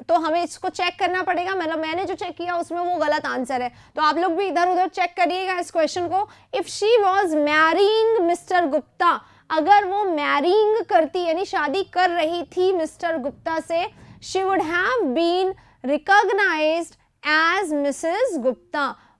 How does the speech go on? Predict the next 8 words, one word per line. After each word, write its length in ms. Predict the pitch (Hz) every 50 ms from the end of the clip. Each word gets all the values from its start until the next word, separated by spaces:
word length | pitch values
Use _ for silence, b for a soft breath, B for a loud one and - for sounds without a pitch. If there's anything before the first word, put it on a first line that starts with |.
| b - -
She 240 | - - - 392 440 480 494 523 453
would 280 | 320 302 339 403 - - - _ _ _ 302
have 260 | 320 339 381 466 403 262
been 260 | 247 320 339 392 359 285
recognized। 440 | 294 - 269 262 269 269 247 -
अगर 240 | - 320 330 392 427
यहाँ 260 | 440 403 381 381 359 -
पे 100 | 440